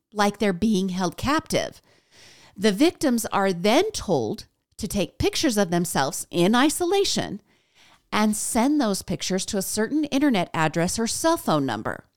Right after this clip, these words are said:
Now, the exchange student thinks if they don't comply, that their family is going to be harmed. At the same exact time,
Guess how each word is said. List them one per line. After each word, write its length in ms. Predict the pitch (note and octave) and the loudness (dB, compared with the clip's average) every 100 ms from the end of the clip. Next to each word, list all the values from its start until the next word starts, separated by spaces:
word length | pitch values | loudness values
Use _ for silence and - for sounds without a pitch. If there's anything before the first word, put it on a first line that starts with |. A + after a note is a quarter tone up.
| _ _ _ _ _ - | _ _ _ _ _ -2
Now, 180 | G#3+ | 2
the 100 | A3 | 4
exchange 460 | G#3+ - - C#4+ F4 | 2 2 0 0 0
student 360 | - F#3 D#3 - | 0 -2 -2 -4
thinks 420 | F3 C#3 - - _ _ _ - | -4 -2 -4 -12 _ _ _ -12
if 160 | A3+ | -6
they 160 | - A3+ | 0 2
don't 320 | G3+ A3+ C#4+ | 2 2 2
comply, 800 | - C#4 - A#3+ B3+ A2 D2 D#3 _ - - _ | -2 -4 -2 0 0 -2 -4 -10 _ -20 -20 _
that 160 | A#3+ A3+ | -6 -2
their 140 | G#3 | -2
family 720 | F#3+ - - A3 D4+ C#4+ F#3 | -2 -6 -2 2 2 2 2
is 120 | E3 - | 0 0
going 280 | G3+ G#3 | 0 2
to 80 | F#3+ | 2
be 100 | E3+ | -2
harmed. 640 | D#3+ - A#3+ G#3 G#2+ F#2+ - _ _ _ _ _ _ _ _ _ | -4 -2 0 0 -2 -8 -16 _ _ _ _ _ _ _ _ _
At 220 | - F#3 - | -2 -2 2
the 100 | F#3+ | 0
same 460 | - A3+ G3+ C#4+ | 0 0 2 2
exact 460 | D#4+ - D#4 D#4+ - | 2 0 -2 -2 -6
time, 540 | - D#4+ F#3+ B2 D3 | -6 -2 -2 -2 -6